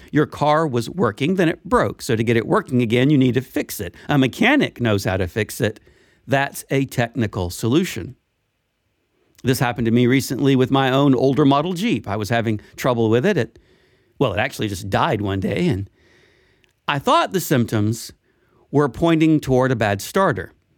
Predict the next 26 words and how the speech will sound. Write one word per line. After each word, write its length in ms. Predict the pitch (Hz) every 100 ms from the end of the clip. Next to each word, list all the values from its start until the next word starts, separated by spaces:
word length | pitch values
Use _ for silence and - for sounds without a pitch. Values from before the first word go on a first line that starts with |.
| _ _ _ _
I 120 | 120
did 180 | 117 117
some 200 | - 107
research, 540 | 143 165 175 165 170 -
came 280 | 147 160
to 120 | 165 139
a 40 |
conclusion 680 | 135 113 156 180 160 135 123
that 140 | 127
that 160 | 131 117
was 300 | 143 285 202
the 160 | 117 104
issue, 500 | 95 113 104 104 113 -
put 160 | - 220
a 60 |
new 160 | 226 262
starter 480 | - 233 226 185 180
in, 480 | 123 107 107 110 120
and 120 | 113
I 100 | 113
fixed 440 | - 202 - -
it. 200 | 85 - _ _ _ _ _ _ _ _ _
That's 220 | 123 120
a 80 | 156
technical 520 | - 139 - 117 113
process. 640 | 104 131 117 - 90 -